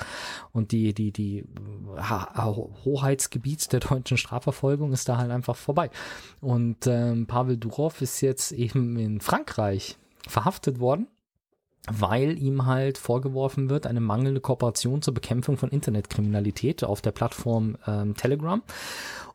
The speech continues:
Und weil er eben auch die französische Staatsbürgerschaft hat, haben die Franzosen halt da anscheinend <laughs> gesagt, okay, wenn du schon unser Staatsbürger bist, dann musst du halt auch da bei uns,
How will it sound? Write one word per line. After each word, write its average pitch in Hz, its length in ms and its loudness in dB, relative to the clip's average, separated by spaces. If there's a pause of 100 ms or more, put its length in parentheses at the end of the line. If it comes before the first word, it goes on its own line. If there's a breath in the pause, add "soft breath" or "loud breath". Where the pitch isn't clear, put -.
Und 139 440 4
weil 143 340 2
er 165 240 4
eben 151 280 2
auch 143 120 2
die 147 100 -4
französische 127 460 2
Staatsbürgerschaft - 720 0
hat, - 220 -2
haben 139 300 0
die 139 200 -2
Franzosen 143 600 0
halt 143 220 -2
da 139 120 0
anscheinend 139 340 -2
<laughs> - 40 -2
gesagt, - 360 0
okay, 151 280 0
wenn 117 120 2
du 107 60 -2
schon 120 160 0
unser 113 180 2
Staatsbürger 113 520 0
bist, - 340 -2
dann 135 260 0
musst 131 220 0
du 131 120 -2
halt 135 200 0
auch 135 140 -4
da 123 200 -2
bei 127 120 -2
uns, 147 340 0